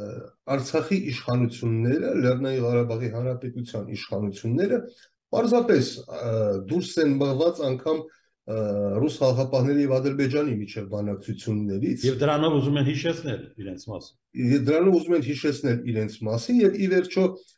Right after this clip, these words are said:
Speaker 1: ը, ժողովրդի կամքը, ժողովրդի կարծիքը մնացել է այն միակ զենքը, որը աշխարհի համար ընկալելի է, որտեղ արտաքին աշխարհը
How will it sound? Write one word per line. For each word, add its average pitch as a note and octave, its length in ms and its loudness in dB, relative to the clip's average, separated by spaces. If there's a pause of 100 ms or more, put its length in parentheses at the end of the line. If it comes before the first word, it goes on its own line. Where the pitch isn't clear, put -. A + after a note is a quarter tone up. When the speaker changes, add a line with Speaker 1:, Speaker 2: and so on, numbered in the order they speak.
(140)
Speaker 1:
ը, G#2+ 160 -4 (220)
ժողովրդի D3 640 4
կամքը, F3+ 460 0
ժողովրդի C#3+ 460 0
կարծիքը D#3+ 580 -2
մնացել C#3+ 460 -2
է B2+ 80 0
այն A#2 140 0
միակ B2+ 420 -2
զենքը, F#3 440 0 (520)
որը A3+ 240 2
աշխարհի D#3 420 -4
համար B2+ 320 -2
ընկալելի C#3 560 -2
է, A2 100 0
որտեղ A2 360 -4 (420)
արտաքին D3 520 0
աշխարհը B2 480 2